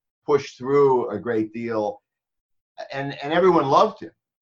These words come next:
So while it must have been difficult, George would have had a way of smoothing it over in such a way so they didn't feel so bad. And, and, um,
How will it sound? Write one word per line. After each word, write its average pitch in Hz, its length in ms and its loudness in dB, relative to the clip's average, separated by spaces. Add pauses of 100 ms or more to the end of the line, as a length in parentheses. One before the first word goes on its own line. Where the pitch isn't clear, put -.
(480)
So 151 200 0
while 156 340 6
it 147 80 -2
must 151 240 0
have 147 100 -6
been 135 140 -4
difficult, 147 800 0 (100)
George 143 560 2
would 139 160 -2
have 131 100 -4
had 139 200 0
a 131 60 -4
way 131 360 0
of 117 220 -2
smoothing 135 460 -6
it 120 100 -4
over 117 420 0
in 110 100 -4
such 117 280 -12
a 110 40 -8
way 110 320 -2
so 110 220 -8
they 110 100 -4
didn't 113 220 -8
feel 110 260 -4
so 110 220 -10
bad. 107 460 -2
And, 104 180 -8 (600)
and, 110 440 -4
um, 98 480 -2